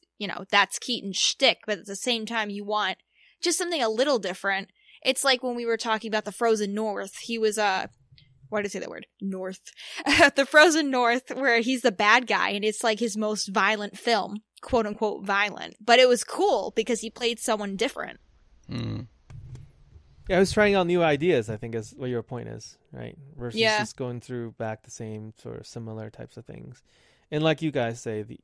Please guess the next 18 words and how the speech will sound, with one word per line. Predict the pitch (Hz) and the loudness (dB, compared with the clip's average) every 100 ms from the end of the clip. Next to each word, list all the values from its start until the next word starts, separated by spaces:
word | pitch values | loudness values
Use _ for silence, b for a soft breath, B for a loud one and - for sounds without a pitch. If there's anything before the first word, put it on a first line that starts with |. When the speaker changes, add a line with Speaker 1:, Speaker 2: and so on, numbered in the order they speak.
| - | -8
Speaker 3:
these | 147 165 - | -2 -2 -4
films | 147 135 131 127 | -6 -6 -8 -8
are, | 123 113 | -6 -6
of | 113 | -8
course, | - 117 117 - - _ _ _ _ _ _ _ _ | -10 -8 -8 -12 -20 _ _ _ _ _ _ _ _
like | 147 151 | 2 4
any | 160 160 156 | 4 4 2
silent | 131 123 113 117 | 0 -4 -4 -8
film | 123 | -12
comedy, | - 113 113 110 107 - | -10 -10 -8 -10 -10 -16
they're | 127 127 143 | -6 0 0
always | - 135 147 156 131 | 2 2 2 0 -2
vehicles | 131 151 - 117 110 | -2 0 -2 -6 -6
to | 120 | -10
make | 117 123 | -10 -10
sure | - 135 | -8 -6
you | 123 113 | -6 -8
see | - - 143 131 117 107 | -10 -4 -2 -2 -4 -8